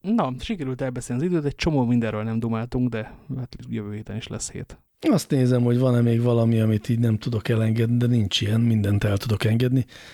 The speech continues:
Speaker 2: Különösen, hogy azóta már megnyitottam a, a stoutot is, ami egy, eh, étcsokoládé ízű barna sör.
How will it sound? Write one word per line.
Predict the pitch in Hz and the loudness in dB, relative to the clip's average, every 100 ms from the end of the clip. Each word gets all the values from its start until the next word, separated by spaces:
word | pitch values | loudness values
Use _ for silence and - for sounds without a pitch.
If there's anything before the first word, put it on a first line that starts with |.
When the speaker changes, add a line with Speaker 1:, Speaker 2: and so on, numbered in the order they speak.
| - | -20
Speaker 2:
Különösen, | - 135 113 101 117 | -2 0 0 -2 0
hogy | 113 | 0
azóta | 110 110 107 | 2 2 2
már | 107 104 - | 0 0 0
megnyitottam | 131 113 107 107 - 107 | 0 2 0 -2 -2 -2
a, | 104 104 104 - - - _ | -2 -2 -6 -10 -20 -20 _
a | - | -6
stoutot | - 113 101 - 101 - | -2 0 0 0 -2 0
is, | 123 - - _ _ _ - | 0 0 -4 _ _ _ -2
ami | 107 101 | 0 2
egy, | 95 98 104 | 0 -2 0
eh, | 101 104 117 _ _ | 0 0 -4 _ _
étcsokoládé | - 113 - 110 - 95 95 101 | 0 0 0 -6 -4 -4 -2 0
ízű | 98 95 | 0 0
barna | 98 95 98 107 | 0 0 0 0
sör. | - 139 131 | 2 2 0